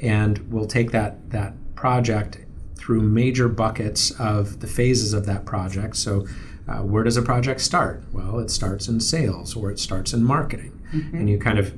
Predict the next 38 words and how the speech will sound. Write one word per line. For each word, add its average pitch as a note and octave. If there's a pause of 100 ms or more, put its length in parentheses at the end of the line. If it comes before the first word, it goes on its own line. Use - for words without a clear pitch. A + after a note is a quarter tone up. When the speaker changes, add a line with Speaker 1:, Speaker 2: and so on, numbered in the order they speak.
(220)
Speaker 1:
identify A2+
those G#2+
major A2
categories G2+
as G2+
buckets - (240)
of G#2
activities A2
that G#2+ (220)
we B2+
need C#3+
to C#3
perform B2+ (100)
in B2
the A#2
company, G#2+
otherwise A2+
we're G#2+
not G#2+
going G#2
to G2
be G2
a F#2+
company. A#2+
Speaker 2:
Mm-hmm. E3+ (560)
And E3
you A3
can G#3
actually F#3+
walk E3
through A3+
that E3
one F3+
piece A3+
at A#3
a G#3
time E3
Speaker 1:
Mm-hmm. C3